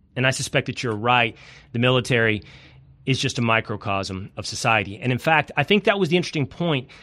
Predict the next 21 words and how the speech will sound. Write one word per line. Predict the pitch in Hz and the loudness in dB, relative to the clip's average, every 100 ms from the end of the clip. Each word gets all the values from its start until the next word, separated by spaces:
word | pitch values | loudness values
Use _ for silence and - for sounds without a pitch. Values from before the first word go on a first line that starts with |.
| - - | -8 0
made | 143 185 175 | 4 4 4
by | 123 104 98 - | 2 2 -2 -6
Staff | - 120 | -4 -2
Sergeant | - 107 101 101 | 0 -2 -2 -2
Bellavia, | 104 95 101 92 | -2 -2 -4 -6
that | 101 - | -6 -6
the | 107 - - - | -8 -8 -6 4
military | 143 180 - 170 | 6 6 6 4
wanted | 143 147 143 | 4 2 -2
to | 113 | -4
begin | 139 127 147 135 - - - | -2 2 2 0 -6 -20 -6
to | - 143 | -2 0
be | 139 147 | 0 -2
accepted | 135 - - 160 - 117 95 - - 117 | -2 -2 0 0 0 -6 -6 -14 -20 -4
by | 113 101 101 | 0 2 0
larger | 117 107 98 90 | 2 2 0 -4
society, | - 101 - 90 90 107 107 | -4 -2 0 0 -2 -6 -6
to | - | -4
ex-, | 101 - - - | -4 -2 -2 -2
be | 104 127 | -2 -2
accepted | 123 - - 165 - - 98 - | -2 -4 2 2 2 -4 -6 -8